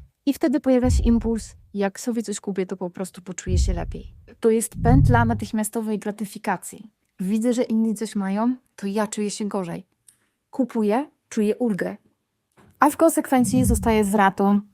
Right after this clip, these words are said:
i z wyrzutami sumienia i czuję się gorzej. Zastosuj zasady trzy W przed każdą większą decyzją finansową. Po pierwsze, wstrzymaj się, nie kupuj nic od razu. Odłóż to na siedem dni. Psycholodzy mówią, że taki impuls mija po czterdziestu ośmiu godzinach.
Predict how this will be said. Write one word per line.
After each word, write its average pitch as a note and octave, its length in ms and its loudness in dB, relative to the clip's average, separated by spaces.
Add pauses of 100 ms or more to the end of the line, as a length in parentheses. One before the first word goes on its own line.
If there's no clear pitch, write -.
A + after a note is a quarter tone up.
(220)
i C4 100 6
z A3+ 60 4
wyrzutami A#3 440 4
sumienia F#3+ 560 2 (240)
i B3+ 60 -2
czuję F#3+ 260 2
się - 120 -4
gorzej. E3 340 -8 (340)
Zastosuj A#3+ 540 0
zasady A3+ 360 -2
trzy - 320 -6
W G#3+ 220 0
przed - 260 -6
każdą A3 400 2
większą G3 420 -2
decyzją F#3 400 -2
finansową. F3 600 -8 (140)
Po B3+ 120 2
pierwsze, G3 400 -4
wstrzymaj A3 460 -2
się, G3 160 -8
nie G#3+ 140 0
kupuj B3+ 360 -4
nic A#3 140 -4
od G#3 160 -6
razu. F#3 340 -8 (460)
Odłóż D4 300 2
to - 80 -6
na B3+ 100 -2
siedem A#3+ 260 -6
dni. F#3+ 300 -6
Psycholodzy C4+ 520 -2
mówią, A3 360 -2
że G#3 140 -8
taki - 340 -10
impuls A#3+ 580 -2
mija G#3+ 300 2
po G#3 140 -6
czterdziestu G#3 640 -4
ośmiu G3 320 -4
godzinach. F3 480 -6